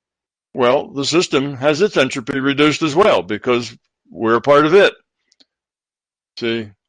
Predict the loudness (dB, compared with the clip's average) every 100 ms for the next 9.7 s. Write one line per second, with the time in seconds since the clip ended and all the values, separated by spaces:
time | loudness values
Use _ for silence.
0 | -2 2 6 6 4 0 -4 -6 -10 -20
1 | _ _ _ _ _ _ -2 0 0 -2
2 | 0 2 4 2 -4 -8 -10 -10 -8 -8
3 | -8 -6 -4 -4 -2 -4 0 0 0 -2
4 | -8 -4 -4 -6 -8 -4 -2 -2 -2 -2
5 | -2 -2 -4 -6 0 2 2 -2 -6 -4
6 | -2 -2 -2 -10 -10 -12 -16 _ _ _
7 | _ _ _ -4 2 2 2 -2 -14 -20
8 | -4 2 2 2 0 0 0 -6 -6 -4
9 | 0 0 -2 -8 -12 -16 -16